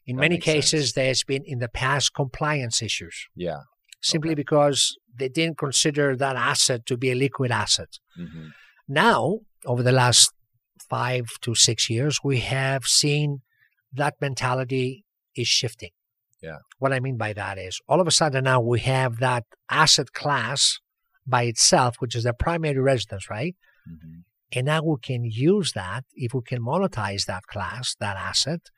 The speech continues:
Speaker 1: into the retirement income planning.
Speaker 2: Mm.
Speaker 1: So what they do is they take the asset that until now it wasn't actually in the calculations that they did.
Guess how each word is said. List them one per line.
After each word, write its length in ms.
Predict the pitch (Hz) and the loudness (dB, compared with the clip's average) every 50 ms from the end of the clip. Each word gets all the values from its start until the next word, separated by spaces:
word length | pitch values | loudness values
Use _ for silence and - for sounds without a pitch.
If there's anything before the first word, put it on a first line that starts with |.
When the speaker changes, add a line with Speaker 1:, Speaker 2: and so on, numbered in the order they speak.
| _ _ - - _ _ _ _ _ | _ _ -20 -20 _ _ _ _ _
Speaker 1:
into 240 | 147 151 143 - 143 | -2 0 0 0 0
the 120 | 127 127 120 | 0 0 -2
retirement 680 | 110 110 - - - - 151 151 151 151 156 156 143 - _ _ | -2 -4 -6 -6 -6 -4 -2 -2 0 0 -2 -4 -6 -8 _ _
income 340 | 131 131 123 - - 110 98 | -6 -6 -6 -6 -8 -10 -10
planning. 400 | - - 104 98 90 90 92 98 _ _ _ _ _ _ _ 90 | -10 -10 -10 -10 -10 -12 -18 -20 _ _ _ _ _ _ _ -14
Speaker 2:
Mm. 380 | 92 92 90 90 87 82 78 73 _ _ _ _ | -12 -10 -10 -10 -12 -14 -16 -20 _ _ _ _
Speaker 1:
So 180 | - - 143 | 0 2 4
what 120 | 127 139 135 | 4 4 2
they 140 | 139 131 131 | 2 0 2
do 220 | 127 185 220 214 | 4 4 6 6
is 80 | 175 - | 6 6
they 140 | - 131 120 | 4 0 0
take 320 | - - 156 180 175 - | 0 2 2 2 2 2
the 160 | 147 151 143 | 0 2 2
asset 400 | 135 143 165 160 - - 127 113 | 4 4 6 6 4 4 2 0
that 220 | - 123 117 117 - - _ _ _ _ _ _ _ _ _ | -2 -4 -4 -4 -4 -8 _ _ _ _ _ _ _ _ _
until 260 | - 117 113 139 131 120 | -10 -4 -2 -2 0 4
now 280 | 135 165 175 143 127 | 6 6 6 8 6
it 60 | 120 110 | 4 6
wasn't 320 | 113 135 127 - 135 120 | 6 4 6 6 4 2
actually 540 | 113 117 113 - - 123 117 120 117 110 107 - _ _ _ _ _ _ _ _ _ _ _ _ _ _ _ | 0 -2 -2 -2 -2 -2 0 0 -2 -2 -4 -8 _ _ _ _ _ _ _ _ _ _ _ _ _ _ _
in 120 | - 127 117 | -6 -4 -4
the 80 | 117 | -4
calculations 760 | - - 120 120 113 - - 110 120 165 180 - - 165 120 | -6 -4 -6 -6 -6 -6 -6 -4 -2 0 2 4 4 4 4
that 100 | 110 107 | 4 2
they 140 | 101 104 98 | 2 0 -2
did. 300 | 92 92 92 113 156 196 | -2 -2 -2 -2 -2 -4